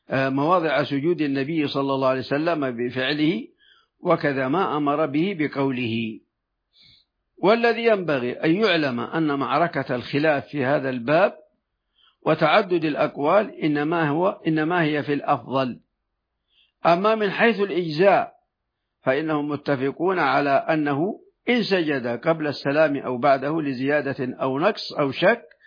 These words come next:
فإن ذلك مجزئ ولا تثريب على من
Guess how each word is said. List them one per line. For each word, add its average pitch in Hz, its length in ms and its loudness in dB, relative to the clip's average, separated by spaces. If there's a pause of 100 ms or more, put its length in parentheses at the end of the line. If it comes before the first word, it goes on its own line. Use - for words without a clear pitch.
(500)
فإن 151 380 0
ذلك 143 580 0
مجزئ 143 540 -2
ولا 160 420 0
تثريب 147 460 -2
على 139 360 2
من 131 160 -4